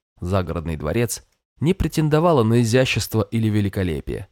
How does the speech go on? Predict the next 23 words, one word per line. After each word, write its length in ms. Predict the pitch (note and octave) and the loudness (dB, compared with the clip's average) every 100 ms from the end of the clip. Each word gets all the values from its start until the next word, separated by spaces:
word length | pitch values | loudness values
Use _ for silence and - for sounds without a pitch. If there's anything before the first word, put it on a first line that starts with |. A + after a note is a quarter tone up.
| _ _ _ _ _ | _ _ _ _ _
С 80 | - | -6
точки 300 | - G3 - | -2 -2 0
зрения 420 | C#3 A#2 C#3 B2+ | 2 4 4 2
королевы 420 | G2+ A2 A2+ G#2 F#2+ | 0 0 2 2 0
Солос, 600 | - F#3+ B2 E2 - - _ _ _ _ _ | 2 4 4 0 -4 -10 _ _ _ _ _
удобства 520 | C3+ C#3 A#2+ - F2+ | -2 2 2 0 -4
Сарриса 640 | - - D#3 C#3 - B2+ B2 _ _ _ _ | -2 0 2 0 0 -2 -2 _ _ _ _
существенно 600 | - C#3+ - F3 E3 D#3+ - | -6 -2 0 0 2 0 0
уступали 520 | - - - D#3 D3 | -4 -4 0 0 0
комфорту, 760 | - C3+ B2+ F3+ F3 - G2+ - _ | 0 0 0 0 0 0 -4 -6 _
окружавшему 720 | - B2 C3 B2 C#3 - C3 | -6 -2 2 2 2 2 2
её 160 | B2+ B2 | 4 4
в 40 | |
Хайдионе. 680 | - B2+ A#2+ A#2 E2+ D2 - - _ _ _ _ _ _ | 2 2 2 2 2 -2 -6 -14 _ _ _ _ _ _
Она 220 | - A#2 D3+ | -2 2 2
отзывалась 500 | A#2+ B2 C3 A2+ - | 2 2 4 2 2
об 100 | A2+ | 0
этом 180 | G#2+ G#2 | 0 0
сооружении 680 | A2+ A2 A2 C#3 F#2 - - _ _ | 0 0 2 2 0 -4 -12 _ _
как 320 | - A#2+ - - | -2 -2 -6 -4
об 160 | G#2+ | 0
огромном 400 | A2+ A#2+ B2+ A#2+ | 2 4 4 4
коровнике, 720 | A2+ C3 C3+ F2+ G2+ - - | 2 2 4 2 0 -4 -8